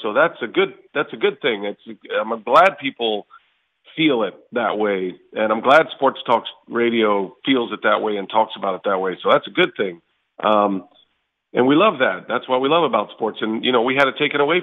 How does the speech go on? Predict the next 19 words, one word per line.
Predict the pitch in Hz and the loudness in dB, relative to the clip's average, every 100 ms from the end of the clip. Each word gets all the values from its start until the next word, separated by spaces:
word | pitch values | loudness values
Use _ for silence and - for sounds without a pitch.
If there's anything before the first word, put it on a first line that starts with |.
| 165 | 0
from | 113 | -2
us | 107 | -2
in | 113 | -8
the | 107 | -8
pandemic, | 127 117 110 170 143 - | -2 -2 2 0 0 -4
and | 110 | -2
man, | 143 156 | 2 2
how | 123 131 - | 4 0 2
sad | 147 165 131 | 2 2 0
was | 104 | -6
that? | 98 87 - - | -4 -4 -8 -10
And | 101 | -6
how | 123 | -2
much | 123 - | -4 -4
did | 113 | -2
we | 107 | -2
miss | 117 131 - | 0 -2 -2
that? | 101 90 - | -2 -2 -4
So, | 101 98 | -4 -6